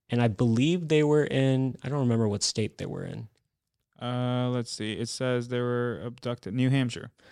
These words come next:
Speaker 1: Yeah, so they were in New Hampshire. And
Speaker 2: Dude, okay, this one also says that it was, um, from September nineteenth to the twentieth of nineteen sixty-one.
Speaker 1: Yep.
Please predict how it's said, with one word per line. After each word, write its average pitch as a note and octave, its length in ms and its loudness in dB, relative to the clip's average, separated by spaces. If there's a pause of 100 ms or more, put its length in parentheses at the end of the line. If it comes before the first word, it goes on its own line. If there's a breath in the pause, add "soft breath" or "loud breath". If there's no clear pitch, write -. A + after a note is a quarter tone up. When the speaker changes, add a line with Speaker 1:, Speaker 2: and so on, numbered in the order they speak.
(140 soft breath)
Speaker 1:
Yeah, C3 180 2
so A#2+ 180 4
they B2+ 140 6
were C#3 140 8
in C3+ 280 6
New B2 140 8
Hampshire. - 680 0 (500)
And A2+ 320 6
Speaker 2:
Dude, - 200 -16
okay, C#3 220 -4
this C3 220 -4
one D#3 120 -2
also C3 380 -6
says E2+ 520 -6
that G#2 260 -6
it G#2+ 100 -4
was, G#2+ 400 -6 (720)
um, F#2 560 -10 (640)
from F2+ 760 -2
September C3+ 580 -4
nineteenth A2 1040 -2 (100)
to G#2 560 -6
the G2+ 80 -10
twentieth G#2+ 800 -6
of F2+ 220 -12
nineteen G#2 440 -6
sixty-one. G#2 840 -2
Speaker 1:
Yep. - 160 -2